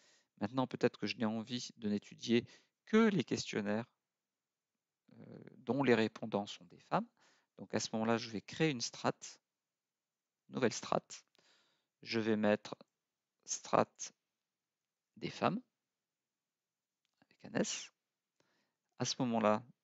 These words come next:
je vais dire le sexe. Alors, il faut trouver cette variable, elle doit être vers la fin, parce que c'est une variable sociodémographique. Euh, le sexe est parmi féminin. Ok. Donc du coup,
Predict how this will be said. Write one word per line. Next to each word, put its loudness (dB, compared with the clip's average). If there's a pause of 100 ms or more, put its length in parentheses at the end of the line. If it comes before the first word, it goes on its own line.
(140)
je -20
vais -6
dire -2 (280)
le -2
sexe. 2 (640)
Alors, -20
il -20
faut -20
trouver -6
cette -6
variable, 0
elle -4
doit -4
être -6
vers -4
la -4
fin, -6
parce -6
que -8
c'est -14
une -16 (520)
variable -4
sociodémographique. -6 (800)
Euh, 2
le -2
sexe 2
est 4
parmi -2 (220)
féminin. 0 (1800)
Ok. -2 (1080)
Donc -6
du -8
coup, -6